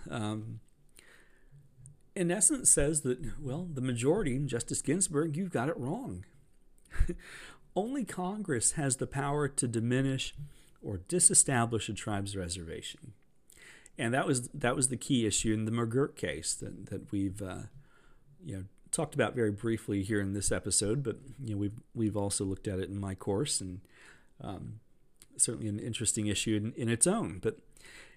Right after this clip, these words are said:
it's just that simple recognition. Only Congress has the power to diminish a tribe's reservation.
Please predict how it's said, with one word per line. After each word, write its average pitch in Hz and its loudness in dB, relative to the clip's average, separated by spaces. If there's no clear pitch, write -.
it's - 0
just 185 6
that 247 6
simple 175 8
recognition. 175 0
Only 165 0
Congress 208 -2
has 156 0
the - -14
power 151 0
to 147 -2
diminish 123 0
a 143 -2
tribe's 117 0
reservation. 147 0